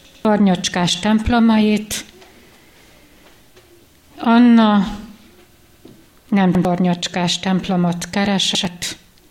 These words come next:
hanem leborult az Úr elé. És tett egy fogadalmat. És ezt a fogadalmat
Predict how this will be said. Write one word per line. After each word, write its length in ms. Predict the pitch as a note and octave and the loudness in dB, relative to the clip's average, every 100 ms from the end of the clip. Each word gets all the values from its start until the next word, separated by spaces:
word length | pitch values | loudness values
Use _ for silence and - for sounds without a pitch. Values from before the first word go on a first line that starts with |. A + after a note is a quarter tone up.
| _ _ _ _ _ _ | _ _ _ _ _ _
hanem 380 | - G3 F3+ F#3 | -2 0 2 2
leborult 580 | F#3 F3 F3 E3+ E3 F#3 | 0 -2 -2 -2 -4 -6
az 220 | F#3 - | -6 -4
Úr 160 | G3+ | -4
elé. 360 | G3+ G3 G3+ G3 - - - _ _ _ _ _ _ _ _ _ _ _ _ _ _ _ - | -2 -2 -4 -8 -10 -20 -20 _ _ _ _ _ _ _ _ _ _ _ _ _ _ _ -6
És 300 | A3+ G3 G3+ | -2 -2 -2
tett 540 | B3 G3+ - - - - _ _ _ - - | -2 -2 -4 -12 -12 -14 _ _ _ -18 -10
egy 180 | G3+ - | -8 -8
fogadalmat. 1040 | - G3 F3+ F3+ F#3 F#3 F#3+ F#3 - - - - - - - - - - _ - - - - - - | -8 -6 -4 -4 -4 -4 -4 -6 -12 -16 -16 -20 -20 -20 -20 -20 -20 -20 _ -20 -20 -20 -20 -20 -12
És 280 | A#3+ G#3 - | -4 -4 -2
ezt 220 | F3+ - | -6 -6
a 60 | F3 | -10
fogadalmat 1040 | - G#3 G3 F3+ F3+ F#3+ G3 G3+ - | -6 -6 -4 -4 -4 -2 -2 -4 -10